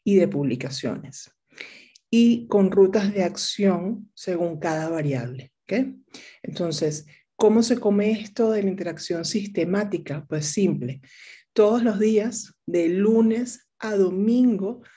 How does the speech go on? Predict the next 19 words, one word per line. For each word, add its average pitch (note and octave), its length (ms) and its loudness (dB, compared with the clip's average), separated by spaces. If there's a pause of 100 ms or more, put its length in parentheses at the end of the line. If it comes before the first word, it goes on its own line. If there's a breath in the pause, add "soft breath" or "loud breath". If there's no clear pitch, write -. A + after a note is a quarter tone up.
(260 soft breath)
debes A#3 260 -2
ingresar F#3+ 400 -4
a F#3 40 -4
la G3+ 200 -6
cuenta F#3 600 -4
del D#3+ 300 -2
animalete E3 720 -2
o G3 140 -2
de D#3 100 -2
la C#3 160 -6
marca F3 800 -6
que D#3+ 220 -6
manejes G3+ 1000 -2
y, G3+ 320 0 (100)
primero, G3 580 2 (520 loud breath)
ver A3 280 4
quiénes B3 320 4
han A#3+ 140 4
interactuado G3 880 0